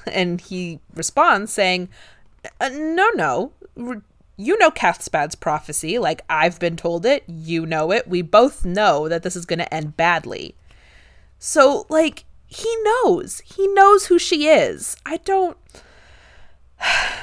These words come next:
She asks him, "Are you rejecting me?"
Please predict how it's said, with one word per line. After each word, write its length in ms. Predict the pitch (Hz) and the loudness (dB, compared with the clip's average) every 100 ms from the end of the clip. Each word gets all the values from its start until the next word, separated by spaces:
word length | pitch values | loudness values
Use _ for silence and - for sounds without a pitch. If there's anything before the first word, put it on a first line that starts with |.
| - - - - - | -16 -20 -20 -18 -12
She 360 | - 277 262 | -2 0 4
asks 420 | 208 202 - - | 4 4 0 -8
him, 420 | - 175 165 160 185 | -4 -2 -4 -8 -8
"Are 100 | - | -4
you 140 | 180 175 | -2 -2
rejecting 640 | 160 170 156 - 143 143 | -6 -6 -6 -6 -12 -12
me?" 320 | 139 131 196 | -10 -10 -12